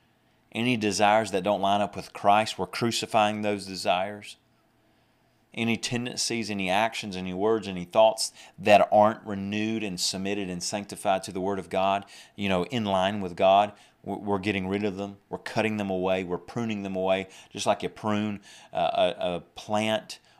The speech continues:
or shrubbery or a tree so that that which isn't producing, isn't growing, that has maybe a cancerous growth on it,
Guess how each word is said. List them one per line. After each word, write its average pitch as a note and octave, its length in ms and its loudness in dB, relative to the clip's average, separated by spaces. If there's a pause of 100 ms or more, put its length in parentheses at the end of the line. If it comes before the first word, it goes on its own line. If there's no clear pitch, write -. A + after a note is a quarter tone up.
or F2 140 -6
shrubbery G#2 560 0
or D#2+ 160 -6
a E2 60 -8
tree A2 380 -6
so G#2+ 240 -4
that F2+ 360 2 (180)
that G#2 300 0
which G#2 240 -6
isn't G#2+ 320 -4
producing, G2+ 600 -4 (260)
isn't G#2 420 -2
growing, G2+ 560 0 (240)
that E2+ 160 -4
has G2 400 2 (360)
maybe F#2+ 320 -2
a E2+ 40 0
cancerous G#2+ 640 -8
growth G2+ 380 -4
on G2+ 180 -2
it, G2 100 -8